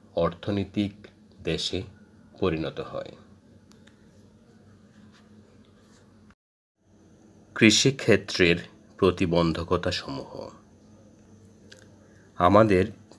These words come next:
কৃষি প্রধান অর্থনীতিতে কৃষি জমির পরিমাণ ক্রমশ কমে আসছে। কৃষিকাজে উন্নত বীজ,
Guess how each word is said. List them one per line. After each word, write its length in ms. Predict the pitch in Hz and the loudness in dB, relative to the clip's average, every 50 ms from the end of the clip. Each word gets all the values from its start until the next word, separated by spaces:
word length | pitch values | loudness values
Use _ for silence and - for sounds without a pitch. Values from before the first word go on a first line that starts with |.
| - | -6
কৃষি 320 | - - 95 85 - - - | -2 0 0 0 0 -2 -4
প্রধান 460 | - - 95 90 85 - - 95 95 | 0 2 2 2 0 -2 -2 -2 0
অর্থনীতিতে 800 | 95 85 80 - - - - 90 85 82 - - 80 - - 90 82 - - - - - - - - - - - - - - - _ - | 0 0 -2 -4 -6 -6 -4 -2 -2 -4 -4 -8 -12 -8 -4 -4 -4 -4 -6 -10 -18 -20 -20 -20 -20 -20 -20 -20 -20 -20 -20 -20 _ -18
কৃষি 360 | - - - 110 104 - 123 120 | -2 2 4 4 6 6 6 4
জমির 340 | 110 123 123 117 123 123 120 | 6 4 2 2 2 0 2
পরিমাণ 460 | - 104 90 87 87 92 90 90 107 117 | 4 4 4 6 4 4 4 4 2 0
ক্রমশ 460 | - - 98 87 85 90 90 87 - - | 0 2 4 4 4 4 2 0 0 -2
কমে 400 | 113 107 - - 95 82 82 82 80 | -4 -2 0 0 0 2 2 0 -2
আসছে। 460 | 73 73 - - - - - - - - - - - - - - - - - - - - - - - - - - - - - - - - - - - - - - - - - - - - - - - - - - | -2 -2 -4 -6 -8 -8 -10 -12 -12 -16 -20 -20 -20 -20 -18 -18 -20 -20 -20 -20 -20 -20 -20 -20 -20 -20 -20 -20 -20 -20 -20 -20 -20 -20 -20 -20 -20 -20 -20 -20 -20 -20 -20 -20 -20 -20 -20 -20 -20 -20 -8 -2
কৃষিকাজে 720 | - 107 104 - 123 120 - 135 123 117 - 110 95 92 101 120 - - - - - - - _ - | 0 0 2 4 2 4 8 8 8 8 6 4 2 2 2 0 -4 -8 -18 -20 -20 -20 -16 _ -2
উন্নত 400 | 98 95 95 92 90 85 85 85 | 0 0 2 2 0 0 -2 -4
বীজ, 380 | 78 73 71 78 78 80 85 85 | -6 -4 -4 -4 -2 -2 -4 -4